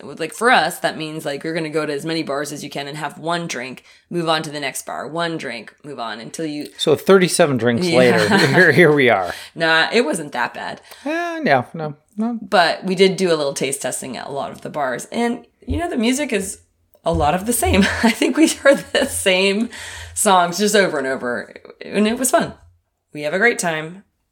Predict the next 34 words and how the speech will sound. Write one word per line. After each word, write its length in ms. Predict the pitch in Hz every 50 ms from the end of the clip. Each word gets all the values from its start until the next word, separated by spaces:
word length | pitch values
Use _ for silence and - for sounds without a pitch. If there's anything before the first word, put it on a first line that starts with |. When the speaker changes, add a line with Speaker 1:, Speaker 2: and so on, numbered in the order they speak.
| _ -
Speaker 1:
We 160 | 156 151 139
finally, 400 | 131 - 147 143 139 139 147 151
like, 240 | 151 147 139 - -
cool 320 | - - - 196 190 190 180
our 160 | 175 180 180
jets. 460 | 170 165 165 160 156 - - - -
We 160 | 139 143 135
drink 280 | - - - - - -
our 160 | - - 135
water. 800 | 139 180 208 208 202 196 202 196 190 190 190 190 190 185 175 160
We're 240 | 151 147 147 151 - _ _ _ 185
not 360 | 175 170 170 170 170 147 -
super 300 | - 202 196 - 180 180
trashed 640 | 160 151 165 156 151 147 147 143 147 147 - - -
or 100 | - 139
anything. 520 | 135 143 143 143 - 117 120 131 143 151 165
We 60 | 165
just 500 | - 156 156 156 - - - - - _
kinda 220 | - 190 196 202
paced 280 | 196 - 131 135 - -
ourselves 380 | 143 139 - - 107 113 -
all 140 | - 113 110
day. 300 | - - 110 120 - - - - - - - - _ _ _ _ _ _ _ _ _ _
Get 220 | - 185 175 -
back 400 | - 175 170 165 165 165 - - -
to 720 | - - 165 160 151 151 151 147 143 143 143 143 143 143
the 120 | 143 - -
place 480 | - 247 262 349 415 415 - - - - - _ _ _ _ _ _
where 180 | - 165 165 156
we 160 | 156 180 190
were 100 | 208 233
staying, 340 | - - 320 320 339 330 -
the 60 | -
Airbnb. 600 | - 156 156 156 160 160 175 220 311 392 392